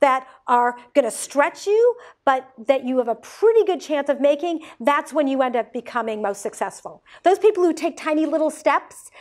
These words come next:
you know, because they're, and they know they're gonna be confident, don't make it very far. Those who take huge leaps where, uh, it's very, very unlikely they're gonna finish, end up falling on their face a lot.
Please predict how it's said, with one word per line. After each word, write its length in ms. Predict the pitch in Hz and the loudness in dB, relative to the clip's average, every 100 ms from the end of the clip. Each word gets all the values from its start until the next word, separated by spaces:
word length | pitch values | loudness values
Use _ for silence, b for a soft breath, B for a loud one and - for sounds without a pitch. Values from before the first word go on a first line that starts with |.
| B | B
you 80 | 311 | 0
know, 200 | 285 285 | 2 2
because 300 | 285 285 294 | 0 -2 -2
they're, 180 | 294 285 | 0 0
and 120 | 269 277 | 0 0
they 120 | 277 | 2
know 180 | 277 285 | 2 2
they're 100 | 285 | 0
gonna 140 | 277 | -2
be 80 | 269 | -6
confident, 460 | 285 285 294 349 - B | -4 -2 -2 -4 -8 B
don't 160 | 302 285 | 0 0
make 160 | 285 285 | 0 -2
it 120 | 247 | 0
very 180 | 269 262 | 0 -2
far. 440 | 262 277 320 381 B B | 0 2 2 -2 B B
Those 220 | 302 339 | 2 2
who 80 | 330 | -4
take 240 | - 294 - | -6 -6 -6
huge 560 | - 359 381 440 - | -4 4 6 6 4
leaps 600 | 311 277 285 - - - _ B B | -2 -2 -4 -6 -12 -14 _ B B
where, 500 | 277 285 285 277 269 | 2 4 4 0 0
uh, 380 | 262 254 254 254 | 0 2 0 -2
it's 180 | 269 247 | -6 -8
very, 460 | 214 262 311 330 | -4 0 2 0
very 220 | 277 247 | -2 -2
unlikely 420 | 247 240 240 247 247 | -2 -4 -6 -6 -6
they're 100 | 233 | -6
gonna 160 | 233 | -8
finish, 380 | 220 311 294 277 - B | -4 0 0 -2 -10 B
end 100 | 254 | -4
up 120 | 254 247 | -2 0
falling 300 | 240 226 220 | 0 0 -4
on 40 | |
their 120 | 208 | -6
face 260 | 190 196 190 | -6 -8 -8
a 60 | 185 | -12
lot. 280 | 160 135 | -16 -18